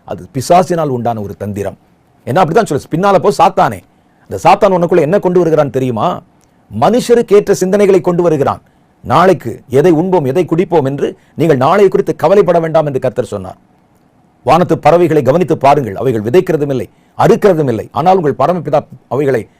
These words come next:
அஹ், பிழைப்பூட்டுகிறார்" என்றார். வாழக்கூடாது நான் சொல்லல, சேர்க்கக்கூடாதுன்னு சொல்லல. ஒரு சபையில போறீங்க, ஒரு செய்தி கேட்குறீங்க, அந்த செய்தி உங்களை தேவனை குறித்து சிந்திக்க வைக்கணும். என் செய்தி உலகத்தை குறித்து உங்களை சிந்திக்க வைக்குது, உங்களுடைய வசதியை பற்றி சிந்திக்க வைக்குது, நீங்க வந்து பணத்தை எவ்வளவு சேர்க்கணுங்கிறத பத்தி சிந்திக்க வைக்குது,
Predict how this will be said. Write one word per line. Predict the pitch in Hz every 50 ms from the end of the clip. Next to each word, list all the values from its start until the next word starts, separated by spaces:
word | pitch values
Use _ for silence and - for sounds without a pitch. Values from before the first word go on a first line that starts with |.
| _ _ -
அஹ், | 123 139 139 -
பிழைப்பூட்டுகிறார்" | 175 208 - 175 165 143 147 131 120 110 104
என்றார். | 90 82 80 - _ _ _ _ _ _ _ _ _ -
வாழக்கூடாது | 101 143 202 233 220 208 208 202 190
நான் | 185 165 147 -
சொல்லல, | 127 120 123 113 90 82 -
சேர்க்கக்கூடாதுன்னு | 151 175 165 202 - 175 175 170 -
சொல்லல. | 123 120 104 85 - _ _ _ _ _ -
ஒரு | - - 233 -
சபையில | - 131 - 220 131 254
போறீங்க, | 220 - 175 165 165 165
ஒரு | 170 139 113
செய்தி | - 160 196 233 202 190
கேட்குறீங்க, | - 151 135 - 104 95 90 113 175 208 - _ _ _
அந்த | - - 127 170 208 196 196
செய்தி | - - - 180 247 254 190 165 190
உங்களை | 220 185 156 151 156 147 113 104
தேவனை | 135 170 220 240 254 240 233
குறித்து | - 226 220 185 190
சிந்திக்க | 156 196 185 170 185 190
வைக்கணும். | 180 143 175 160 135 98 - _ _ _ _ _ _ _ _ _ _ _ _
என் | - 143 160 160
செய்தி | - 185 233 262 214 214
உலகத்தை | 147 139 165 233 220 233 - -
குறித்து | - 233 226 214 202
உங்களை | 190 180
சிந்திக்க | 135 180 180 170 156 180
வைக்குது, | 147 113 123 110 120 156 185 - - _ _ _ _ _ _ _
உங்களுடைய | _ - 143 160 175 131 120 135
வசதியை | 156 - 247 247 240 185
பற்றி | 208 165 190
சிந்திக்க | - - 123 151 175 160 147
வைக்குது, | 123 104 117 101 113 156 175 - - _ _ _ _ _ _ _ -
நீங்க | 147 190 202 196
வந்து | 196 196 -
பணத்தை | - 135 175 226 220 214 196
எவ்வளவு | 170 190 156 - 180
சேர்க்கணுங்கிறத | 220 - 226 208 190 190 180 165
பத்தி | 147 - 135 -
சிந்திக்க | 156 160 160 - 135
வைக்குது, | 104 107 98 98 151 170 -